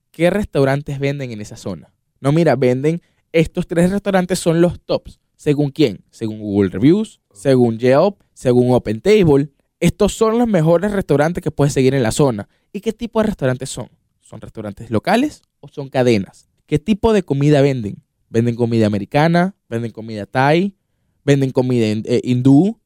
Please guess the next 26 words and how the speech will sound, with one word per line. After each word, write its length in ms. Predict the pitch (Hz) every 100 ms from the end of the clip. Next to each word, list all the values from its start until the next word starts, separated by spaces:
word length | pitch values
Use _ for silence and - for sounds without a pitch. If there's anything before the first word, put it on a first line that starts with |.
| _
¿Mexicana? 500 | 123 131 147 160 147 156 _ 135 170 160 _
¿Qué, 160 | 202 185
qué 200 | - 233
venden 360 | 240 240 240 185
ahí? 200 | 160 151
¿Qué, 220 | - - _
cu-, 120 | -
ahora, 460 | 196 202 226 185 98 _ _
además 400 | 170 185 180 175
de 220 | 196 208 220
eso, 340 | - 170 165 _ _
¿qué 260 | - 165 170
tipo 400 | 196 185 208 226
de 80 |
demográficos 640 | 196 151 131 127 180 - 180
tengo 240 | 135 131
en 60 | 147
la 60 | 135
zona? 400 | 254 330 143 - _ _ _
Hay 340 | - 135 147 151 _ _ _
a-, 120 | 131
americanos, 840 | 160 147 131 151 151 170 180 - _ -
hay 180 | 127
hispanos, 760 | 113 - 151 160 165 165 165 _ _ _ -
hay 160 | 135
afroamericanos, 1080 | 135 156 139 120 - 143 147 156 160 -